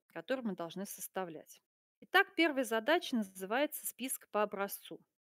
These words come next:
На вход программе подается число n. Напишите программу, которая создает и выводит построчно список, состоящий из n списков.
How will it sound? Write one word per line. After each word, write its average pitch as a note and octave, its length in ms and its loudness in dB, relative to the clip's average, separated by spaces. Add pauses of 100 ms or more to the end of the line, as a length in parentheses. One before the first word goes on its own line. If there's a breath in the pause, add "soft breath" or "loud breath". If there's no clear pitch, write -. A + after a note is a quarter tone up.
(360 loud breath)
На G3+ 140 0
вход - 320 -2
программе B3 480 4
подается G3+ 540 -2
число - 460 -4
n. E3+ 240 -6
Напишите A3+ 500 0
программу, F3+ 580 -2
которая D4+ 440 0
создает G3+ 640 -2
и G#3 40 -10
выводит G3 480 -6
построчно G3 560 -4
список, D4 500 -4
состоящий A#3 760 0
из F#3 120 -4
n A#3 160 0
списков. - 460 -10